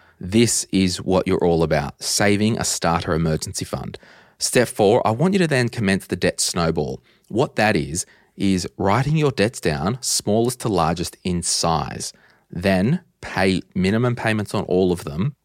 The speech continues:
And since in step two you've got a money system in place, hopefully you have some spare money left over week on week, then I want you to focus all your energy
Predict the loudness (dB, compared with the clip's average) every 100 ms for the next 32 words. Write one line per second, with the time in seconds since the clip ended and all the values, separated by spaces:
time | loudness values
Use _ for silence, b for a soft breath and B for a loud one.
0 | _ _ -2 0 2 2 0 0 0 0
1 | 0 0 0 0 2 2 2 2 2 0
2 | -4 -4 -4 -2 -2 -2 -2 -6 B B
3 | B -2 -2 0 -2 0 0 0 0 -2
4 | -4 -2 0 2 2 2 2 0 0 -2
5 | -2 0 -2 -2 -2 2 0 0 -6 B
6 | B B B B 0 2 4 2 2 0
7 | 0 -2 0 -2 -4 2 4 6 4 4
8 | 2 2 2 0 -4 -4 -4